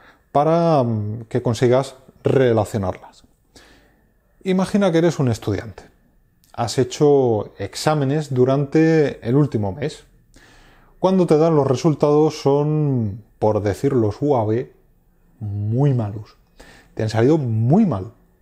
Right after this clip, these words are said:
Cuando llegas a casa y enseñas las notas, alguien de tu familia te dice: "Si hubieras estudiado, habrías aprobado". Es un reproche.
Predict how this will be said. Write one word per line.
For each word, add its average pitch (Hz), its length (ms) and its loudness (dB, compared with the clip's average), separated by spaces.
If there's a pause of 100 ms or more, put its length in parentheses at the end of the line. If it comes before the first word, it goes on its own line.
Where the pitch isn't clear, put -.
(720)
Cuando 160 220 0
llegas 196 240 2
a 147 80 0
casa 165 460 2
y 139 100 2
enseñas 127 420 0
las 117 200 -2
notas, 131 640 0 (640)
alguien 135 400 0
de 131 80 2
tu 120 120 2
familia 113 420 0
te 120 100 -2
dice: 101 520 -4 (960)
"Si - 180 -2
hubieras 139 400 2
estudiado, 120 800 0 (560)
habrías 110 640 -2
aprobado". 104 580 -2 (1160)
Es 107 240 -6
un 135 100 2
reproche. 117 600 -2